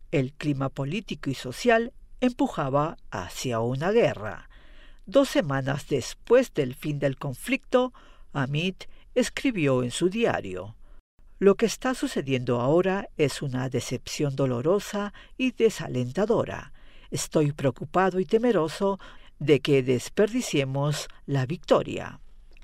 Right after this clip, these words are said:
Era la voz de un hombre que entendía que, tras la euforia militar, se avecinaba una larga sombra sobre el futuro de la región. En los meses que siguieron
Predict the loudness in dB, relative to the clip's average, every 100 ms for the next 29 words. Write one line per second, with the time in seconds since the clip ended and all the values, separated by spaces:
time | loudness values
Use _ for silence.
0 | -20 -20 -20 -20 -20 0 6 8 6 4
1 | 4 4 4 2 0 0 2 0 2 4
2 | 4 2 0 0 -2 0 0 4 4 2
3 | 0 -4 -8 -20 -20 -6 0 2 2 0
4 | 0 0 0 -2 2 4 4 2 0 -4
5 | -4 0 0 0 -8 -20 -16 -2 2 2
6 | 0 -2 0 2 2 0 0 0 0 0
7 | 0 -2 -4 -4 -2 -2 0 -2 -2 -2
8 | -2 -2 -2 -6 -4 -6 -4 -4 -2 0
9 | 0 0 2 2 2 0 0 -2 -2 -8
10 | -16 -20 -20 -20 -20 -18 -20 -20 -20 -20
11 | -20 -20 -20 -20 -20 -12 2 2 4 0
12 | 0 0 0 2 0 0 2 2 0 -2
13 | 2 2 2 0